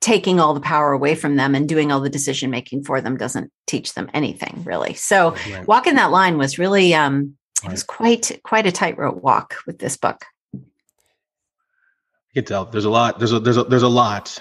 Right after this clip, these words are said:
Speaker 2: um, of, of great information, and I'm already learning a lot. Just, uh, verbiage, of course, <laughs> what, what to say. But, um, I really,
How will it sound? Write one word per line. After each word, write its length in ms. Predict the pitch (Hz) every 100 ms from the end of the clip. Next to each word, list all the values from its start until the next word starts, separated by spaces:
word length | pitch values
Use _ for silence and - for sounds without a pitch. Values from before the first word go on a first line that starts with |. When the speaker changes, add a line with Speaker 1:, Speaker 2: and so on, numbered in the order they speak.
| -
Speaker 2:
um, 580 | 110 104 95 92 87 -
of, 120 | 98 107
of 160 | 107
great 360 | 92 123 107 -
information, 680 | 101 92 98 95 90 95 92
and 140 | 92
I'm 120 | 101
already 200 | 101 90
learning 260 | 92 92 90
a 40 |
lot. 520 | 87 92 90 - _
Just, 240 | - 85 -
uh, 360 | 90 85 85 - - - _ _ _
verbiage, 500 | 98 98 95 85 - -
of 120 | -
course, 400 | 92 87 - - - - 127
<laughs> 340 | - - 120 -
what, 260 | 101 87 - - - _
what 200 | 107 104
to 100 | -
say. 320 | 101 104 98 98
But, 300 | 104 101 110
um, 160 | 104
I 60 | 107
really, 440 | 113 147 143 127